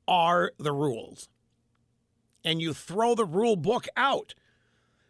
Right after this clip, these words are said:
But we're sitting there and saying, "We're offended. Why he can't do this? Why they, he's violating the Helsinki Final Act? Why he's in violation of the nineteen ninety-seven Ukraine-Russia basing agreement." Yeah, big whoop.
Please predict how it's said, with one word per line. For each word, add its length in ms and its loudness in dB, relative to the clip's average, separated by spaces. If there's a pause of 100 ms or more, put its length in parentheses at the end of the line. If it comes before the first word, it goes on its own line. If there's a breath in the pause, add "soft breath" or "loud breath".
(120)
But 180 -2
we're 180 2
sitting 280 -4
there 120 0
and 120 0
saying, 260 0
"We're 260 4
offended. 600 -2
Why 200 2
he 180 4
can't 300 -2
do 160 -2
this? 260 -2
Why 220 2
they, 300 -4
he's 180 -6
violating 720 0
the 80 0
Helsinki 760 -2
Final 420 -2
Act? 360 -6 (1200)
Why 300 4
he's 260 2
in 180 0
violation 720 0
of 80 -2
the 100 -2
nineteen 520 -4
ninety-seven 640 -2
Ukraine-Russia 960 -2
basing 440 -2
agreement." 520 -8 (100)
Yeah, 340 0
big 320 -4
whoop. 480 4